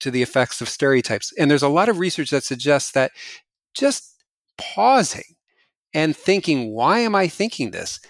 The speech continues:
can do a lot of good in terms of breaking the hold of stereotypes on our perception. The other element here that I think would be, is kinda interesting to talk about is, uh,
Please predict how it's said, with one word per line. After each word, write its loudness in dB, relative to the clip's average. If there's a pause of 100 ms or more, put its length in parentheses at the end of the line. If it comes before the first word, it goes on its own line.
(140)
can 2
do 6
a 4
lot 6
of 2
good 2 (340)
in 0
terms 0
of -2
breaking 2
the 0
hold 0
of -4
stereotypes 2
on 0
our 2
perception. -4 (580)
The 8
other 4 (880)
element 4
here 4
that 4
I 4
think -2
would 0
be, 0
is -4
kinda 0
interesting -2
to -8
talk 0
about 2
is, -4 (560)
uh, 2